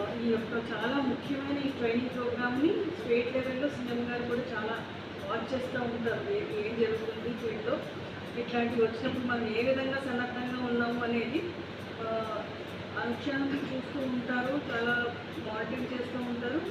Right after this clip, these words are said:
అది ప్లస్ మన యొక్క బాధ్యత, బేసిక్‌గా మనకి కూడా బాధ్యత ఉంది.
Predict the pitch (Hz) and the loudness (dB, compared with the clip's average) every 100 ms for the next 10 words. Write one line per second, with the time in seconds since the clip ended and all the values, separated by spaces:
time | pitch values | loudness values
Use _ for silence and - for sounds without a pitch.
0 | - - - - - - - - - - | 6 12 12 12 8 4 -2 -6 -6 -6
1 | - 208 269 320 - - 403 392 - - | -2 0 2 2 0 -2 -2 -2 -6 -10
2 | - - 247 262 269 302 233 220 233 302 | -8 -2 0 0 0 0 0 0 2 2
3 | - - - 226 226 247 254 285 262 233 | 2 0 -2 2 2 2 0 0 0 0
4 | 233 254 269 226 220 233 247 262 233 233 | 0 2 2 2 0 0 0 0 0 0